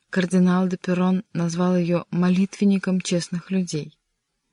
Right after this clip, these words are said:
И Шико, способный во всех смыслах оценить вкус и ум кардинала,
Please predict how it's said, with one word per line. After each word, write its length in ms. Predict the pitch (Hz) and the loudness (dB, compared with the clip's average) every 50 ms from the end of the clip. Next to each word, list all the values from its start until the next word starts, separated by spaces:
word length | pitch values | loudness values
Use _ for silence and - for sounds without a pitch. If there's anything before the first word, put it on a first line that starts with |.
| _ _ _ - - - - - - - - - | _ _ _ -20 -20 -20 -18 -18 -18 -18 -18 -6
И 80 | - 214 | -2 0
Шико, 460 | - 226 226 214 - 240 233 240 240 - | 0 2 0 0 2 2 2 2 2 -2
способный 580 | - - 190 185 180 202 185 180 180 180 180 175 | -2 -2 -2 0 2 0 2 2 4 2 2 2
во 80 | 180 | 0
всех 240 | 175 - 220 214 - | 0 -2 -2 -2 0
смыслах 440 | - 202 196 190 180 - 170 160 - | 2 2 2 2 2 -2 -6 -8 -8
оценить 360 | 170 - - 180 180 180 170 | -8 -6 -2 0 0 0 -2
вкус 460 | - - - - 208 208 196 - - - | -4 -10 -4 -2 -2 -2 -2 -4 -10 -4
и 100 | - 180 | 0 0
ум 220 | 180 180 180 170 156 | 2 2 2 2 0
кардинала, 680 | - 170 170 165 165 170 170 170 175 190 202 220 226 | -2 -6 -6 -4 -2 -2 0 0 0 0 0 -2 -4